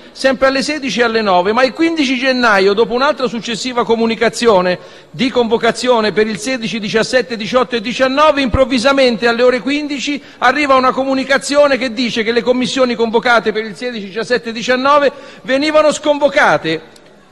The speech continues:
Successivamente, lo stesso diciassette gennaio, le commissioni alle diciotto meno qualche minuto vengono immediatamente sconvocate, quelle delle venti e trenta e quelle dei giorni successivi. Poi arriva la convocazione per domenica mattina,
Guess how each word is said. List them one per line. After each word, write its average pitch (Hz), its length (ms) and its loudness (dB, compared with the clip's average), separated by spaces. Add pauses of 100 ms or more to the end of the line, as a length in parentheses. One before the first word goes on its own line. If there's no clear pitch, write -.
(480)
Successivamente, 277 1200 2
lo 233 180 2
stesso 262 420 -2
diciassette 254 600 0
gennaio, 269 920 2
le 247 200 -2
commissioni 277 720 4
alle 247 160 0
diciotto 254 500 2
meno 247 320 2
qualche 247 320 0
minuto 269 420 2
vengono 269 340 0
immediatamente 262 640 -2
sconvocate, 254 720 2
quelle 233 180 0
delle 226 180 0
venti 233 240 -4
e 247 80 -6
trenta 294 320 0
e 269 60 0
quelle 277 220 -6
dei 262 140 -4
giorni 269 280 0
successivi. 139 760 -4 (800)
Poi 277 200 6
arriva 285 260 6
la 269 80 6
convocazione 269 640 2
per 262 180 0
domenica 277 440 4
mattina, 254 580 0